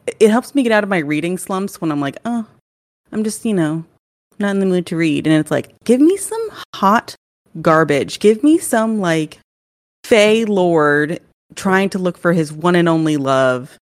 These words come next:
but she's a weird girl in a different town or something." I don't know.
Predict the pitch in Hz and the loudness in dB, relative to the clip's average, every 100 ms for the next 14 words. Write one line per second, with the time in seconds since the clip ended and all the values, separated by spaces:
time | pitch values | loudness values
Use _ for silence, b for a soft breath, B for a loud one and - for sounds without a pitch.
0 | _ _ _ _ - 151 143 - - 156 | _ _ _ _ -8 -4 -4 -6 -6 -4
1 | 151 143 135 - _ 139 147 151 143 135 | 0 0 -2 -8 _ -10 -4 -2 -2 -4
2 | 139 143 139 135 127 127 127 - - - | -8 -4 0 0 -2 -4 -6 -8 -12 -10
3 | 135 117 113 104 127 127 113 - 151 117 | -6 -4 -4 -6 -8 -8 -6 -4 -2 -4
4 | 78 | -6